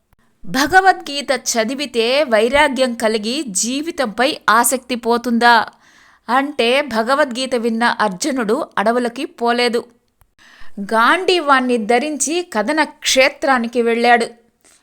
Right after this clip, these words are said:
భగవద్గీత కర్తవ్య విముఖుడిని అయిన వాడిని కర్తవ్యోన్ముఖుడిని చేస్తుంది.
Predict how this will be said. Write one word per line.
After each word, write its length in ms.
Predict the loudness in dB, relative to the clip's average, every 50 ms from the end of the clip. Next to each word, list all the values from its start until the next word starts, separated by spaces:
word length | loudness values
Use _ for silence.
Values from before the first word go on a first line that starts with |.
| _ _ _ _ -12
భగవద్గీత 840 | -8 -2 0 0 2 4 6 6 6 4 2 -4 -4 -4 0 0 0 0
కర్తవ్య 840 | 0 -2 -2 -2 -2 -2 -2 -2 0 2 2 2 2 0 0 0
విముఖుడిని 760 | 0 -2 -4 -8 -8 -8 -6 -6 -4 -4 -4 -4 -6 -6 -8 _ _ _ _ _ -20 _ -8
అయిన 340 | -4 -2 -2 -2 -2 -2 0
వాడిని 460 | 2 4 4 4 2 0 -2 -4 -4
కర్తవ్యోన్ముఖుడిని 1400 | -6 -4 -4 -4 -4 -4 -4 _ 0 0 2 2 2 0 0 0 0 -2 -4 -4 -2 0 0 0 0 -2 -2 -4 -4 -2 0 0
చేస్తుంది. 680 | 2 0 0 -2 -4 -4 -4 -2 -2 -4 -4 -6 _